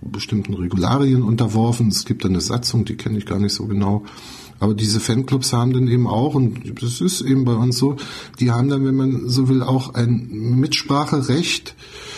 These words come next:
äh, weil die Fanclubs eingeladen werden zu Treffen. Und da treffen sie halt nicht nur sich untereinander, sondern eben auch Präsidiumsmitglieder. Und da können aktuelle Dinge besprochen werden. Also da tauscht man sich auf einer,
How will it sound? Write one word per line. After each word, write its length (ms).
äh, 100
weil 240
die 80
Fanclubs 480
eingeladen 560
werden 220
zu 140
Treffen. 460
Und 300
da 120
treffen 340
sie 180
halt 180
nicht 200
nur 420
sich 340
untereinander, 560
sondern 380
eben 240
auch 240
Präsidiumsmitglieder. 1200
Und 160
da 80
können 360
aktuelle 500
Dinge 360
besprochen 720
werden. 240
Also 200
da 120
tauscht 380
man 100
sich 280
auf 180
einer, 260